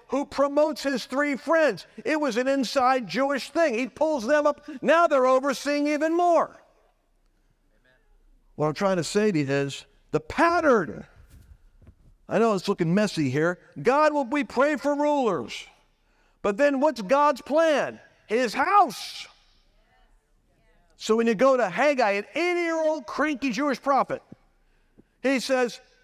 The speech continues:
"Cyrus said we're supposed to go back and rebuild the temple." Well, forty thousand out of who knows how many, a million Jews, forty thousand, a remnant, it says, go back and rebuild the temple.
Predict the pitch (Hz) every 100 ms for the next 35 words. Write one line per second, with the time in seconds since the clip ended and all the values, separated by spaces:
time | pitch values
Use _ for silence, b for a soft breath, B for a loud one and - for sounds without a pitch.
0 | _ - 262 339 370 392 370 285 - 349
1 | 370 349 330 285 - 330 320 302 240 320
2 | 330 311 320 277 285 302 302 240 339 359
3 | 349 320 - 339 339 247 233 123 - _
4 | _ _ _ _ _ _ _ - 269 320
5 | 349 320 214 294 349 349 - 311 285 233
6 | 180 240 254 233 233 220 285 285 269 208
7 | 240 247 233 190 175 196 240 277 269 160
8 | 226 202 190 - 302 349 330 - 254 214
9 | 226 226 285 269 202 165 156 - 185 170
10 | 196 170 226 196 233 240 233 226 226 214
11 | 220 233 254 262 190